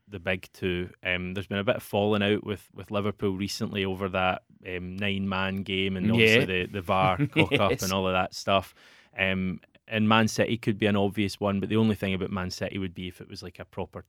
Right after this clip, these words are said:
Speaker 1: challenge for him, 'cause we
Speaker 2: Mm.
Speaker 1: know he loves a challenge
Speaker 2: That's right.
Speaker 1: and, uh, going into a club in a state and, and turning them around. So I'm wondering if, uh, you know, Barcelona or Real Madrid could,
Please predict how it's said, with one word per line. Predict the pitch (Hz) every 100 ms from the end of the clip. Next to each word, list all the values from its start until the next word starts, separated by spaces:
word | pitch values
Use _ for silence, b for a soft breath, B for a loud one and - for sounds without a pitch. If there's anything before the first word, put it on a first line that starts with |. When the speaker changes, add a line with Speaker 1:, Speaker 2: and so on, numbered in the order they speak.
| -
Speaker 1:
challenge | - 95 107 120 113
for | 110
him, | 98
'cause | 101 104
we |
Speaker 2:
Mm. | 104
Speaker 1:
know | 113
he | 101
loves | 101 87
a | 90
challenge | - 107 113 113 110
Speaker 2:
That's | 92
right. | 90
Speaker 1:
and, | 92 92
uh, | 82 92 -
going | 110 101
into | 98 104
a | 92
club | - 98
in | 92
a | 87
state | - - 104 107 -
and, | 92 -
and | 95
turning | - 98 92
them | 90
around. | 90 92 95 104 -
So | 113 98 B B B
I'm | B 139 156
wondering | 139 127 113 101
if, | 95 -
uh, | 98 90 90 87 87 -
you | -
know, | 92 87 85 -
Barcelona | 95 87 - 95 92 95 92
or | 90
Real | 92 90
Madrid | 90 85 90 87 -
could, | - 95